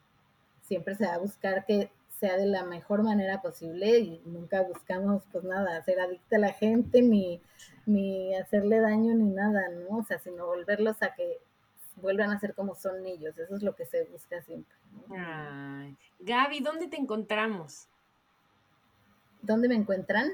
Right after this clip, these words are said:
Speaker 1: Eh, que en redes sociales o en, o en consultas, donde redes sociales, eh, mi Instagram es arroba doctora, o sea, D R A punto Gaby Alonso. Este,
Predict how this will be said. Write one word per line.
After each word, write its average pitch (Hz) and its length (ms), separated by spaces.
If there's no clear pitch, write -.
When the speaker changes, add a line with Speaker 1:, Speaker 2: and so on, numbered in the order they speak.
Speaker 1:
Eh, 180 680
que 196 80
en 180 120
redes 208 300
sociales 226 680
o 226 40
en, 185 460
o 180 80
en 170 160
consultas, 202 460
donde 226 220
redes 254 340
sociales, 254 680
eh, 190 720
mi 220 200
Instagram 269 680
es 208 340
arroba 220 500
doctora, 226 580
o 175 40
sea, 160 420
D 196 260
R 180 220
A 185 260
punto 214 420
Gaby 220 320
Alonso. 247 580
Este, 175 920